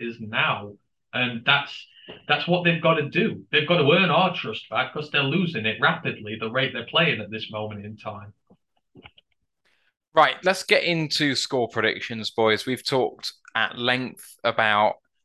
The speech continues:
Speaker 2: our, our expectations for this team, how they need to coach, the adjustments they need to make, the fact that this is an eminently winnable game, but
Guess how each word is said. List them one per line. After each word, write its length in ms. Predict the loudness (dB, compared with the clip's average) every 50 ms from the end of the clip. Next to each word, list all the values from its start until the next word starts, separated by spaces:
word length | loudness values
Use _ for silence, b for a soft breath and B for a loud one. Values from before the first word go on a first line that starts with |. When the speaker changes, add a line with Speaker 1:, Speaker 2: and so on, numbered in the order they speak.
| _ _ _ _ _ _ _ _ _
Speaker 2:
our, 300 | 2 4 6 6 4 6 6
our 280 | 6 6 8 8 6
expectations 1000 | 4 2 0 -2 -2 -2 -2 -2 -2 0 0 0 -2 -4 -6 -6 -6 -6 -8 -10
for 460 | -12 -10 -6 -2 0 2 4 4 4
this 240 | 2 2 0 -2 -2
team, 360 | -4 -2 -2 -2 -2 -2 -2
how 200 | 0 2 2 2
they 120 | 2 2 0
need 160 | -2 -4 -6
to 80 | -8 -10 -10 -4
coach, 580 | 0 2 4 4 4 2 0 -2 -6 -8 -6 -4
the 240 | -2 0 0 0
adjustments 680 | 0 0 -2 -2 -2 -2 -2 -2 -4 -8 -8 -8 -6 -4
they 100 | -4 -2
need 220 | -2 -4 -6 -8
to 100 | -8 -6
make, 500 | -2 0 0 2 2 0 -2 -6 -10 -20 B B B B B B -4
the 80 | -4
fact 340 | -2 0 0 -2 -2 -4 -6 -6
that 200 | -6 -6 -4 -2
this 300 | -2 0 0 0 -2 0
is 380 | 0 2 0 0 -2 -6 -10 b b b b b _ -2
an 100 | -2 -2
eminently 680 | 0 0 2 2 4 2 2 0 0 -2 -4 -4 -4
winnable 800 | -6 -8 -6 0 2 4 4 4 4 4 4 2 0 0 0 0
game, 520 | 2 2 4 4 2 0 -4 -6 -12 -18 -20 _ _ _ _ _ _
but 220 | 0 2 2 2